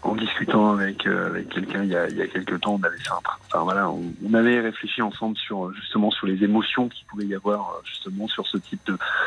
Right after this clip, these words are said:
enfin, dans ce type de situation et comment, euh, bah, finalement, euh,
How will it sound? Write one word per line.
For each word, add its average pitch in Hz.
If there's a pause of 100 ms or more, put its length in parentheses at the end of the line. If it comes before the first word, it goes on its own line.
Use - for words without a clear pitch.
(180)
enfin, -
dans 113
ce 120
type 113
de 110
situation 107
et 101
comment, 104
euh, 90 (640)
bah, 98 (120)
finalement, 107
euh, 92